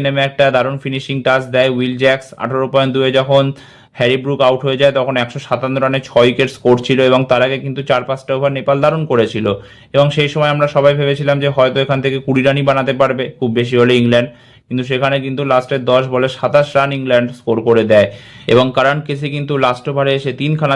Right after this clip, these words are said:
ছক্কা কনসিড করে এবং লাস্ট বলেও কিন্তু ছক্কা কনসিড করে যায় এবং যার ফলে একশো চুরাশি রান ইংল্যান্ড কিন্তু স্কোর করে নেপালের against এবং একশো পঁচাশি রান টার্গেট দাঁড়ায়। যদিও আমরা ভেবেছিলাম যে হয়তো একশো পঁচাশি রান যাকে বলে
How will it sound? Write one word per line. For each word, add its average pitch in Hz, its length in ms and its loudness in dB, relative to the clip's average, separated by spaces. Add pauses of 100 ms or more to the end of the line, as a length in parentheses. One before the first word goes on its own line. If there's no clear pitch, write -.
ছক্কা 123 300 0 (160)
কনসিড 110 380 -4
করে 104 200 0
এবং 120 100 0 (120)
লাস্ট 135 260 0
বলেও 135 240 -2
কিন্তু 127 160 -6 (100)
ছক্কা 113 300 0 (160)
কনসিড 110 380 -4
করে 113 240 2
যায় 98 160 2 (420)
এবং 127 140 4 (100)
যার 131 200 2
ফলে 139 160 0
একশো 131 280 -2
চুরাশি 135 320 -2
রান 135 240 2
ইংল্যান্ড 131 320 -2
কিন্তু 131 240 -2 (180)
স্কোর 120 300 4
করে 123 220 4
নেপালের 123 380 2
against 123 280 0
এবং 127 120 -2 (100)
একশো 117 160 -6 (100)
পঁচাশি 120 300 0
রান 123 220 2
টার্গেট 117 380 0
দাঁড়ায়। 117 260 4 (480)
যদিও 139 320 2
আমরা 165 200 2
ভেবেছিলাম 156 400 2
যে 160 140 4
হয়তো 135 300 4
একশো 143 240 -6
পঁচাশি 139 320 0
রান 139 180 2 (120)
যাকে 127 220 -2
বলে 135 140 0